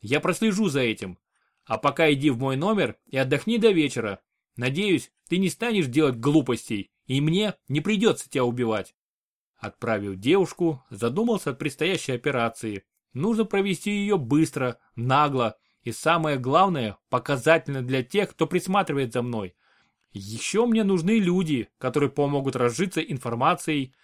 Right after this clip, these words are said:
и которых можно будет после этого устранить. Постепенно мысли перешли на запертых в моих апартаментах девушках,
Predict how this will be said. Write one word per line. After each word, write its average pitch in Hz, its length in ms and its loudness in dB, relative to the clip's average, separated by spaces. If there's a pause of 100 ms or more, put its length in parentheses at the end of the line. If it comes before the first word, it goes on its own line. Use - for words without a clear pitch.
(220)
и 117 80 -12
которых 190 440 2
можно 160 260 2
будет 143 360 0
после 220 360 2
этого 165 380 2
устранить. 131 720 -4 (440)
Постепенно 190 680 -2
мысли 180 400 0
перешли 185 420 0
на 151 140 0
запертых 139 520 0
в - 20 -14
моих 135 240 -2
апартаментах 117 680 -2
девушках, 147 640 0